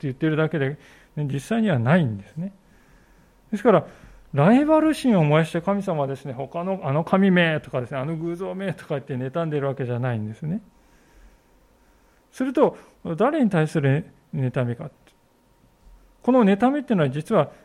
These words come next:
熱情とか熱心というそういうことなんだなと理解できるわけです。で、その熱情とか熱心を向けている相手はですね、私たち人間に対してです。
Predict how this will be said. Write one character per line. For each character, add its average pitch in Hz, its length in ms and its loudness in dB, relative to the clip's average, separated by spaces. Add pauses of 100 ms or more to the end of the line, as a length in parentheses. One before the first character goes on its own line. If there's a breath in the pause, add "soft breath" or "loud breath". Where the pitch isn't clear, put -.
熱 165 380 0
情 277 220 0
と 277 120 -6
か 139 200 -4
熱 156 340 0
心 - 560 -4
と - 320 -2
い 143 240 2
う 131 60 -4
そ 151 220 -2
う 202 60 2
い 226 40 0
う 240 60 -2
こ 247 120 -2
と 254 160 -2
な 240 120 4
ん 214 60 2
だ 185 120 4
な 165 180 4
と 151 140 -2
理 151 120 0
解 135 200 4
で 113 120 -2
き 135 120 -4
る 110 80 -4
わ 107 80 -8
け 160 100 -10
で 156 140 -8
す。 - 60 -20 (760 loud breath)
で、 185 100 2
そ 226 160 2
の 269 240 6 (120 loud breath)
熱 180 300 2
情 269 220 0
と 254 140 -8
か 220 100 0
熱 180 260 -2
心 226 140 -4
を 175 40 -2
向 160 120 -2
け 160 120 -10
て 180 140 -6
い 175 40 0
る 156 180 0
相 160 160 2
手 196 120 0
は 156 100 4
で 120 80 -2
す 117 120 -8
ね、 127 100 -2
私 135 420 -2
た 247 80 -4
ち - 160 -12
人 147 420 -4
間 294 300 -4
に 285 140 -6
対 233 260 -4
し - 100 -14
て 131 140 -6
で 101 100 -8
す。 - 80 -20